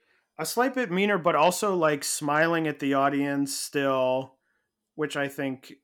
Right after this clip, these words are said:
uh, was really fun. So I, I think I was probably around where you were, like, three and three quarters,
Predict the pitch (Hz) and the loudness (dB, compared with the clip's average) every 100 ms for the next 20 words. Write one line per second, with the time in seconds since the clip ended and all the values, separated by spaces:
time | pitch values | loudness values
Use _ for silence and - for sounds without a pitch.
0 | 117 117 120 123 117 123 123 117 127 123 | -10 -8 -8 -8 -10 -12 -12 -10 -10 -10
1 | 135 139 131 151 165 - 170 226 302 277 | -6 -6 -4 -2 -2 -4 -6 -4 -4 -2
2 | 254 233 - 202 190 202 196 196 151 143 | -2 -2 -2 0 0 0 0 2 0 0
3 | 139 143 160 151 151 151 143 143 151 127 | 0 2 2 0 0 0 0 0 0 -4
4 | 127 - 139 135 131 127 120 135 127 135 | -8 -4 0 0 -2 -8 -8 -6 -4 -2
5 | 147 151 | -4 -4